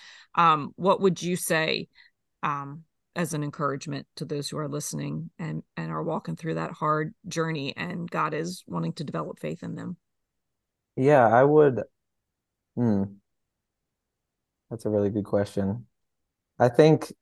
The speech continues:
Speaker 2: I think it's really important in terms of if you're in a health journey to recognize and, and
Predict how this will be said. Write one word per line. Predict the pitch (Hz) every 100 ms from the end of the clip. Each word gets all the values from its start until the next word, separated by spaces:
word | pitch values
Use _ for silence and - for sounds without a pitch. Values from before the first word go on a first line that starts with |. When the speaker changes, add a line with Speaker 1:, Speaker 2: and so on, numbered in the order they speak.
| _ _ _ _ _ _ _ _ _ _ _ -
Speaker 2:
I |
think | 127 170 160
it's | 147
really | 143 139
important | 123 113 120 117 117
in | 107 107
terms | 107 113 113
of | 110 104
if | 101 117
you're | 104
in | 107
a | 104
health | 113 101 104 -
journey | 110 110 117 120 - _ _ _ _ _ -
to | - 117 104 101 101 98 - _ _ _
recognize | 110 110 117 107 104 104 104 113
and, | 110 104 107 _ _ -
and | 110 110 104